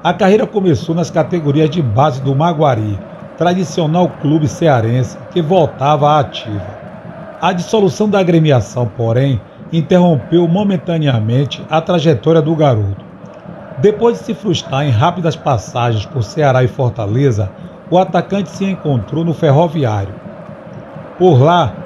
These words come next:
ganhou o apelido de Mirandinha, inspirado no atacante homônimo, que na época fazia sucesso no São Paulo.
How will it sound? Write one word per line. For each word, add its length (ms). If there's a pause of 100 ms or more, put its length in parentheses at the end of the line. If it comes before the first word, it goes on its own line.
(180)
ganhou 320
o 80
apelido 600
de 120
Mirandinha, 800 (300)
inspirado 560
no 140
atacante 640
homônimo, 680 (320)
que 120
na 240
época 520
fazia 380
sucesso 680
no 120
São 300
Paulo. 400